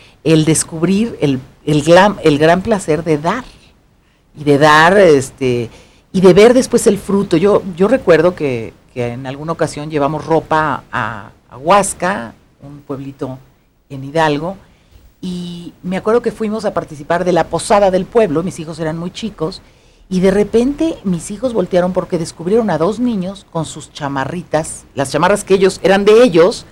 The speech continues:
pero la tenían puesta dos niñitos, eh, del pueblo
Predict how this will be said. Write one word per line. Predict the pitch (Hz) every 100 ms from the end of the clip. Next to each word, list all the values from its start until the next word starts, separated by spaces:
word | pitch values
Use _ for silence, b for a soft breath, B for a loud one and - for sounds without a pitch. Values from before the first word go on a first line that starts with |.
| b b
pero | - 156
la | 156 151
tenían | 156 185 196
puesta | 214 202 196 185
dos | 180 165 180
niñitos, | 190 220 208 202 254 - - b b b
eh, | 147
del | 147 135
pueblo | 180 160 185 170